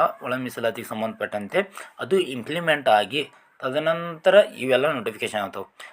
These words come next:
ಹಾಗಾದರೆ ಯಾವಾಗ ಇಂಪ್ಲಿಮೆಂಟ್ ಆಗ್ತಿರ್ಬೋದು ಸರ್? ಯಾವಾಗ ನಾಗಮೋಹನ್ ದಾಸ್ ಕಮಿಟಿ ಅಥವಾ ಒಳ ಮೀಸಲಾತಿ ಕಮಿಟಿ ರಿಪೋರ್ಟನ್ನು ಕೊಡ್ತಿರ್ಬೋದು ಅಂದರೆ, ನೋಡಿ ಫ್ರೆಂಡ್ಸ್, ನನ್ನ ಪ್ರಕಾರ ಹೇಳುವುದಾದರೆ ನಾಗಮೋಹನ್ ದಾಸ್, ದಾಸ್ ಕಮಿಟಿ ಫೆಬ್ರವರಿ ತಿಂಗಳ ಮಧ್ಯದಲ್ಲಿ ಅಥವಾ ಫೆಬ್ರವರಿ ತಿಂಗಳ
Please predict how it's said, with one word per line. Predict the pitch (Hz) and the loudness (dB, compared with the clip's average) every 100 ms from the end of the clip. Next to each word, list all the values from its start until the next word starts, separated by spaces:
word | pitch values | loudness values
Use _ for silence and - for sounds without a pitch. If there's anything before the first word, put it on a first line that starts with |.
| - | -2
ಹಾಗಾದರೆ | 165 170 185 190 151 123 | 2 6 8 6 2 2
ಯಾವಾಗ | 120 147 208 | 2 6 6
ಇಂಪ್ಲಿಮೆಂಟ್ | 202 175 175 165 156 | 6 0 -4 -6 -2
ಆಗ್ತಿರ್ಬೋದು | 147 147 139 139 | -2 -2 -4 -4
ಸರ್? | 131 147 | -4 -4
ಯಾವಾಗ | 175 127 127 180 175 - _ - | 2 4 6 4 2 -2 _ 2
ನಾಗಮೋಹನ್ | 131 139 147 147 | 4 4 0 -2
ದಾಸ್ | 143 151 | 0 -2
ಕಮಿಟಿ | - 127 135 135 120 | -4 -6 -4 -2 -2
ಅಥವಾ | 110 127 | 0 2
ಒಳ | 123 127 | 2 0
ಮೀಸಲಾತಿ | 131 120 127 123 131 | -4 -2 0 0 -4
ಕಮಿಟಿ | 117 120 120 113 - - - - | -8 -4 -4 -4 -8 -20 -20 -10
ರಿಪೋರ್ಟನ್ನು | 127 185 175 170 | 0 2 2 2
ಕೊಡ್ತಿರ್ಬೋದು | 143 117 131 123 117 110 | 0 0 -4 -2 0 0
ಅಂದರೆ, | 151 139 113 _ - - - | 0 -2 -2 _ -20 -16 -8
ನೋಡಿ | 160 | 0
ಫ್ರೆಂಡ್ಸ್, | 175 180 175 - - - - | 2 2 -2 -12 -20 -10 2
ನನ್ನ | 131 180 190 | 2 4 4
ಪ್ರಕಾರ | 165 147 160 147 | 4 6 8 8
ಹೇಳುವುದಾದರೆ | 127 127 123 117 113 131 120 | 6 4 4 6 6 4 2
ನಾಗಮೋಹನ್ | 104 120 127 135 160 165 160 | -2 -2 0 0 0 0 0
ದಾಸ್, | 170 160 131 | 0 -2 -2
ದಾಸ್ | - 131 - | 2 2 0
ಕಮಿಟಿ | 120 123 131 101 - - - | -4 -4 -4 -6 -8 -20 -6
ಫೆಬ್ರವರಿ | 135 139 175 190 | -4 2 4 4
ತಿಂಗಳ | 185 170 156 147 139 - - _ _ _ _ _ _ _ | 4 -4 2 4 4 2 -8 _ _ _ _ _ _ _
ಮಧ್ಯದಲ್ಲಿ | 135 147 170 170 170 | 0 2 4 4 4
ಅಥವಾ | 156 185 208 | 6 8 6
ಫೆಬ್ರವರಿ | 175 147 165 175 175 170 | 4 -4 -2 -2 -2 -6
ತಿಂಗಳ | 160 147 | -2 4